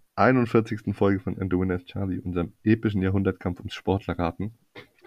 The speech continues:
Äh, Edwig, das ist Stefan. Servus, Stefan.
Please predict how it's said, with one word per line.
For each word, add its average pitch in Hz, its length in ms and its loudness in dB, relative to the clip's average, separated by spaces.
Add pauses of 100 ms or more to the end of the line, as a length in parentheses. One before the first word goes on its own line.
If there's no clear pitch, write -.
(320)
Äh, 95 220 2
Edwig, 123 420 4
das 95 320 -2
ist - 340 -8
Stefan. 127 520 2
Servus, 90 340 -6
Stefan. 117 340 0